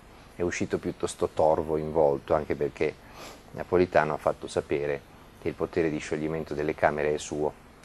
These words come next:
anche se Berlusconi ne dà un'interpretazione tutta particolare, cioè che Napolitano può sciogliere le Camere soltanto se Berlusconi è d'accordo, naturalmente.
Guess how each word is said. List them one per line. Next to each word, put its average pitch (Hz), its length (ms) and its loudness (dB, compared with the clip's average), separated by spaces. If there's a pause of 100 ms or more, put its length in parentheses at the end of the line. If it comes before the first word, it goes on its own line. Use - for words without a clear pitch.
anche 85 260 -4
se 90 100 -4
Berlusconi 80 560 -2
ne 78 140 -4
dà 73 140 4
un'interpretazione 76 840 -6
tutta - 260 -6
particolare, 71 840 -2
cioè 73 240 -8
che 71 220 -6 (540)
Napolitano 87 500 0
può 82 140 -2
sciogliere 80 400 0
le 78 100 -2
Camere 85 320 0
soltanto 80 460 -6
se - 120 -12
Berlusconi 76 580 -4
è 87 40 -6
d'accordo, - 580 -6
naturalmente. 73 720 -8